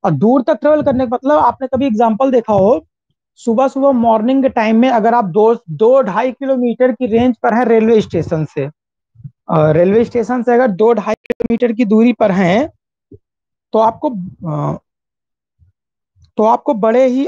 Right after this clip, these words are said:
आराम से, बड़े ही मतलब बिल्कुल relax होकर के आपको voice सुनाई देती है railway के horn की, ठीक है। railway का जो horn होता है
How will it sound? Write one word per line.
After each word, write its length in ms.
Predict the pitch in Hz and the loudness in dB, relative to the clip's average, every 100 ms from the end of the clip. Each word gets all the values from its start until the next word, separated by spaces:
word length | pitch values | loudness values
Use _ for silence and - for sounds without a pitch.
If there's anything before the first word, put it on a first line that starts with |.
| - | -2
आराम 440 | 202 214 214 226 | 0 0 0 0
से, 160 | 214 190 | -2 -4
बड़े 300 | 156 196 247 | -2 0 2
ही 80 | 262 | 0
मतलब 360 | 247 247 262 202 - _ | 0 -2 -2 -4 -14 _
बिल्कुल 300 | 202 220 262 | -6 -2 0
relax 520 | 208 208 220 262 - | 2 2 2 0 -2
होकर 260 | 240 196 214 | -4 -2 -2
के 120 | 214 | 0
आपको 380 | 254 220 - 254 | 0 0 -2 -4
voice 360 | 202 196 294 311 - _ _ _ _ _ _ _ _ | 0 0 0 -4 -12 _ _ _ _ _ _ _ _
सुनाई 260 | 220 226 226 | -2 0 0
देती 320 | 220 208 247 | 0 0 0
है 160 | 285 | 0
railway 400 | 233 220 214 240 | 0 -2 0 0
के 120 | 247 302 | 0 -2
horn 600 | 247 165 190 220 214 196 | -2 0 2 2 0 -4
की, 260 | - 139 123 _ _ _ _ _ _ _ _ _ _ - | -6 -8 -10 _ _ _ _ _ _ _ _ _ _ -6
ठीक 120 | 160 | -2
है। 140 | 262 185 | 0 0
railway 380 | 180 185 196 | 0 0 0
का 100 | 226 | 0
जो 140 | 240 233 | 0 0
horn 400 | 151 165 240 240 | 0 0 0 0
होता 240 | 185 170 | -2 -2
है 280 | 165 185 294 | 0 0 0